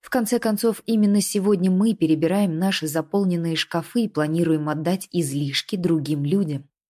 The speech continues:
Той ночью я не стала устраивать традиционный праздник жалости к себе. Вместо этого я достала блокнот и, держа ручку в одной руке и шоколадное печенье в другой, начала писать. "Дорогой дневник, я давно не делилась своими мыслями.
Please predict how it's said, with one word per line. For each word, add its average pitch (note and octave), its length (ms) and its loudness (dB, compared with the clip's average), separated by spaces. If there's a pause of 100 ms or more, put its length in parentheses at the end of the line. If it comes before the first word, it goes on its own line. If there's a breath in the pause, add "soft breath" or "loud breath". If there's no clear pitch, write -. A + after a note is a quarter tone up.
(300)
Той A#3 140 4
ночью A3 520 0
я C4 200 0
не B3+ 100 0
стала E3 320 -2
устраивать D#3+ 720 -2
традиционный D#3+ 720 0
праздник D#3+ 440 -2
жалости D3 440 -6
к - 40 -10
себе. B2+ 380 -10 (380)
Вместо D#4 420 2
этого C4 380 0 (100)
я F3 220 2
достала D#3+ 420 0
блокнот D#3+ 480 -4 (240)
и, F3 80 -2
держа F3 380 0
ручку E3+ 340 -2
в D#3+ 80 0
одной D#3+ 280 -2
руке D#3 300 -2
и D3+ 200 -6
шоколадное D3 640 -4
печенье D3 520 -4
в C3 80 -12
другой, D#3+ 440 -4 (240)
начала D#3+ 480 -4
писать. - 560 -14 (540)
"Дорогой E3 440 2
дневник, D#3+ 560 -4 (560)
я G#3 160 2
давно A3+ 240 0
не C4 180 2
делилась A3+ 460 2
своими G#3 380 0
мыслями. G3 640 -4